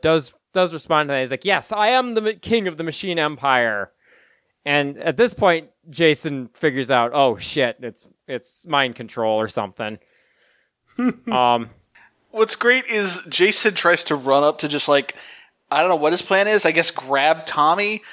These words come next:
Speaker 3: and he runs into this fucking, like, orb, uh,
Speaker 2: Mm-hmm. There's like
Speaker 3: like,
Speaker 2: a force field.
Speaker 1: Yeah,
Speaker 3: force
Speaker 1: what's
Speaker 3: field around the thing.
Speaker 1: Yeah, I guess that kinda makes sense since a-, all the act-,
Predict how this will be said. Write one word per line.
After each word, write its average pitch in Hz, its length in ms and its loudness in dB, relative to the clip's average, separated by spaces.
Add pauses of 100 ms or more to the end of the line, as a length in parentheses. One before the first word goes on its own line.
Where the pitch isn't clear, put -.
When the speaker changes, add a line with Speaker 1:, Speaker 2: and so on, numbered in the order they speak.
(360)
Speaker 3:
and 165 320 4 (200)
he 160 440 -4 (220)
runs 180 340 2
into 175 220 2
this 156 200 2
fucking, 156 360 0
like, 139 380 0
orb, 147 520 2 (680)
uh, 120 540 2
Speaker 2:
Mm-hmm. 160 300 -2 (580)
There's 175 180 -6
like 170 180 6
Speaker 3:
like, 160 120 4
Speaker 2:
a 139 40 -4
force 170 480 0
field. 185 140 -2
Speaker 1:
Yeah, 170 180 6
Speaker 3:
force 160 220 2
Speaker 1:
what's 175 100 4
Speaker 3:
field 160 200 6
around 147 240 4
the 147 80 4
thing. 151 340 0 (240)
Speaker 1:
Yeah, 294 200 2
I 269 100 4
guess 320 220 0
that 370 180 2
kinda 285 300 2
makes 262 240 0
sense 233 300 2
since 247 200 -2
a-, 202 220 2
all 220 200 2
the 220 180 -4
act-, 175 360 0